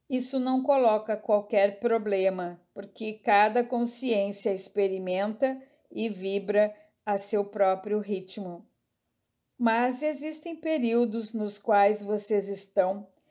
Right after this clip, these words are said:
onde os muros da peça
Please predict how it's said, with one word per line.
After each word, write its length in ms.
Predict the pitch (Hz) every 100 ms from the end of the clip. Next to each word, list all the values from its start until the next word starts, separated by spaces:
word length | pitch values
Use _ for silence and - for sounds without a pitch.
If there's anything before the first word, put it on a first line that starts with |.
| _ _ _
onde 440 | 214 240 262 247
os 200 | 226 214
muros 640 | 233 233 277 294 294 247
da 220 | 226 208
peça 760 | 190 - 202 202 208 - 247 240